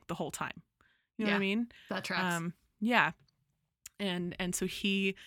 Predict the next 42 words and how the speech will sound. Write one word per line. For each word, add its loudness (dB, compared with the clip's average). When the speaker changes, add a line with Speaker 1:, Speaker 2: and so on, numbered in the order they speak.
Speaker 1:
and 4
again, 4
like, 2
finding 6
depth 4
in 2
a, 0
in -2
a -2
sort -2
of -6
classically 0
two-dimensional -2
character 0
is, -2
is -2
a -4
hard 2
thing -6
too. 0
Like, -2
playing 0
the -4
king -4
is -2
not -8
easy, -4
um, -2
but 0
you 0
don't 0
have -2
as -2
n-, -6
as -2
much -2
to 0
grasp 2
onto. -2
You 0
have -2
to, 0